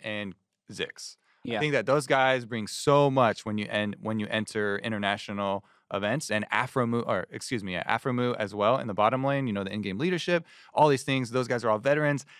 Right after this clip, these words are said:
Speaker 1: Now that, um, they're trying to bring in a rookie jungler,
Speaker 2: Mm-hmm.
Speaker 1: it rolls the dice a little bit. I'm still gonna say they're in there as well, but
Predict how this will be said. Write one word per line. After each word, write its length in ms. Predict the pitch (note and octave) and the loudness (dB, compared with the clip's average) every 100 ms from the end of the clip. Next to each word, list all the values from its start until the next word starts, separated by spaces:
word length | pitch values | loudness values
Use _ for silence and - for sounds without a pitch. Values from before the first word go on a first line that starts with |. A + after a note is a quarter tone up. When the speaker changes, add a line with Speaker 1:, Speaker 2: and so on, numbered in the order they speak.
| _ | _
Speaker 1:
Now 220 | B2 C3+ | 2 4
that, 160 | D3+ C#3+ _ | 4 2 _
um, 360 | C3 A#2 A2+ A2+ | -2 0 0 -2
they're 120 | A2+ | -4
trying 200 | C#3 B2 | -2 -4
to 40 | |
bring 160 | A2+ A#2 | -4 -4
in 80 | A2 | -4
a 80 | G#2 | -2
rookie 240 | A#2 A#2 | -4 -6
jungler, 540 | G#2 A2 B2+ E3 F#3 F#3 _ _ _ | -4 -4 -2 0 0 -2 _ _ _
Speaker 2:
Mm-hmm. 340 | A#2 A2+ C3 C3 - _ _ | -8 -2 0 0 -4 _ _
Speaker 1:
it 120 | C#3 B2 | -2 2
rolls 240 | C3+ C#3 | 2 2
the 80 | B2+ | 2
dice 260 | A2+ C3 E3 | 2 2 0
a 40 | |
little 160 | E3 E3+ | 2 4
bit. 120 | F3+ | 2
I'm 80 | C3 | 0
still 220 | - E3 | 0 0
gonna 160 | D#3 B2+ | 0 -2
say 240 | - B2+ | 0 -2
they're 340 | A2 A2 A2+ A2 | -2 -2 -2 0
in 140 | A2+ | -2
there 160 | A2 G#2 | -2 -4
as 160 | G2 | -2
well, 260 | G#2+ A#2+ D3+ | 0 0 0
but 320 | B2 G2+ | 0 -2